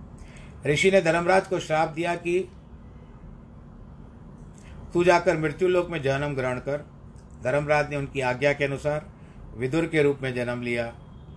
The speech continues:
श्री कृष्ण का महान भक्त बना। तब से यह नियम हुआ कि पाँच वर्ष की आयु तक बालक जो कुछ कर्म करे, उसका फल उसके माता पिता को प्राप्त हो, उसे नहीं।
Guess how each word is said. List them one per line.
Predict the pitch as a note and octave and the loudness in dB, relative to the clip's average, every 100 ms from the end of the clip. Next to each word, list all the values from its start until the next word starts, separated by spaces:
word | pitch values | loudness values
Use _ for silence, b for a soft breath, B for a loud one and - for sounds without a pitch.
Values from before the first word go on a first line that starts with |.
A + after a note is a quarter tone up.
| - | -6
श्री | C#3 | -4
कृष्ण | C#3 D3 - C#3 | -2 -4 -2 -2
का | C3 | -2
महान | B2 A#2 C3 A2 | -2 -2 -2 -2
भक्त | A2+ - | -4 -6
बना। | G#2+ G2+ G2 - - - - - B B B - | -8 -8 -10 -10 -12 -12 -16 -16 B B B 0
तब | D#3 | 2
से | D3 F3+ | 4 4
यह | F3 D#3+ | 4 4
नियम | D3+ D#3+ | 2 2
हुआ | D#3 D3+ | 2 2
कि | D3+ | -2
पाँच | - C#3 D#3+ D3 | -2 0 0 0
वर्ष | D3 C#3 | -2 -2
की | D3 | -6
आयु | - B2 C#3 | -4 -2 -2
तक | C#3 D3 | 0 -2
बालक | A#2+ A#2 B2 C#3 C3 | -2 -4 -2 -2 -4
जो | C3 C3 | -6 -4
कुछ | D3 - | -6 -6
कर्म | - A#2+ A#2+ | -2 -2 -2
करे, | A#2+ A#2 B2+ - B B B B - | -2 -2 -2 -10 B B B B -8
उसका | C3 - D3+ | -6 2 2
फल | D3+ D3+ | 4 4
उसके | C#3+ D3+ | 2 -2
माता | B2+ B2 A#2+ C#3 | 0 0 0 -2
पिता | C3+ A#2+ A#2 | -2 -2 -4
को | A2+ D3 | -4 -8
प्राप्त | A2 G#2 - - | -8 -10 -12 -14
हो, | - - - B2+ | -16 -16 -10 -6
उसे | D3 C3 | -2 -2
नहीं। | A2 G#2+ | -2 -6